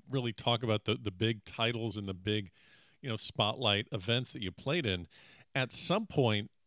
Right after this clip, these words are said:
when does it really become apparent to you and your parents that, okay, this isn't just a hobby? Uh, you're really working hard at this. You know, there's a distinction between, you know, some kids, yeah, you know, they play at the junior level and they see their friends, but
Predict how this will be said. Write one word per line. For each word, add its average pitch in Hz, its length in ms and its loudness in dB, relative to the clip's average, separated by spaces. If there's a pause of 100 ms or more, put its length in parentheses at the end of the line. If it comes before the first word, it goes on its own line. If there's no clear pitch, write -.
(1000)
when 147 300 2
does 196 200 4
it 175 180 2
really 147 260 4
become 131 320 -2
apparent 127 460 -2
to 117 120 -4
you 131 280 2
and 110 120 0
your 98 100 -2
parents 120 560 -4
that, 104 160 -2 (120)
okay, 113 240 -6
this 104 240 -4
isn't 123 220 -2
just 110 240 -4
a 117 40 -4
hobby? 101 640 -6 (560)
Uh, 113 220 -4
you're 123 280 2
really 123 300 4
working 107 380 -2
hard 143 320 0
at 98 120 -4
this. 90 300 -4
You 113 60 -6
know, 101 120 -4
there's 104 220 -2
a 107 40 -6
distinction 113 520 -4
between, 107 380 -4
you 107 100 -2
know, 98 60 0
some 117 300 0
kids, 113 440 0 (500)
yeah, 214 220 2
you 170 140 2
know, 147 120 4
they 131 140 2
play 117 300 2
at 113 80 -2
the 113 80 0
junior 104 340 -2
level 147 420 4
and 113 120 0
they 101 140 0
see 104 220 -2
their 92 120 0
friends, 135 560 2
but 113 160 4